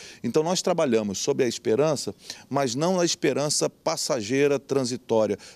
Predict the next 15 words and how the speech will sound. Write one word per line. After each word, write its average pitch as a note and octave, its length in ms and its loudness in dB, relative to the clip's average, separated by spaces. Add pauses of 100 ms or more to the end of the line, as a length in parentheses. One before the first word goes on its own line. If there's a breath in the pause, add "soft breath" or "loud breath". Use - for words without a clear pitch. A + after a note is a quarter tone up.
Nós A#2+ 120 -4
trabalhamos B2+ 520 -2
por C3 120 -4
uma B2+ 120 -2
esperança B2+ 480 -2
muito D#3 280 -6
maior, A2+ 360 -2 (260 loud breath)
que B2+ 100 0
vai D3 180 2
além D#3 440 0
dessa D#3 300 -2
esperança C#3 680 -2
mínima C3+ 480 -2
de A#2 140 -4
ter, B2 300 0